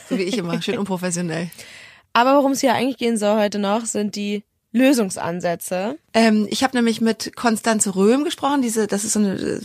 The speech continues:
Speaker 1: bei uns, ich weiß nicht, ob die in ganz Deutschland, zumindest bei uns im Rheinland, sehr renommierte, ähm, Pferdewissenschaftlerin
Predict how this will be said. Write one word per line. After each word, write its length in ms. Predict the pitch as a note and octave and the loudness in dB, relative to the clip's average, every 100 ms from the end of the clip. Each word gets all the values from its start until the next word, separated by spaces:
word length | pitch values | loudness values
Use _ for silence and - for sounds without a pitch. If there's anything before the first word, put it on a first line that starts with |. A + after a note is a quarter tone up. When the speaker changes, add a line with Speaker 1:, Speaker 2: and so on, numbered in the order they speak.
| - | 0
Speaker 1:
bei 100 | G3 | 2
uns, 300 | G#3+ A3 - - | 4 2 0 -4
ich 120 | - | -4
weiß 140 | G3+ | -2
nicht, 160 | A#3+ E3+ | 0 -2
ob 80 | - | 0
die 160 | F3 | -2
in 100 | E3+ | 0
ganz 200 | - G3 | -2 -2
Deutschland, 320 | G#3+ A3+ G#3+ | 0 -2 -2
zumindest 220 | - F#3+ - | -2 -4 -2
bei 60 | |
uns 100 | F#3+ | -4
im 60 | F#3 | -2
Rheinland, 280 | F#3 G#3 F#3+ | 0 0 0
sehr 140 | G3+ | -2
renommierte, 480 | F#3+ F#3 G3 F#3+ F#3 - - - - - | 0 0 0 -2 -4 -8 -16 -16 -14 -6
ähm, 160 | F3+ | -4
Pferdewissenschaftlerin 1200 | F3+ G3 G#3 F#3+ D#3+ F3+ G3 - F#3 - E3+ G#3 | 0 0 2 4 2 2 2 0 -2 -2 2 2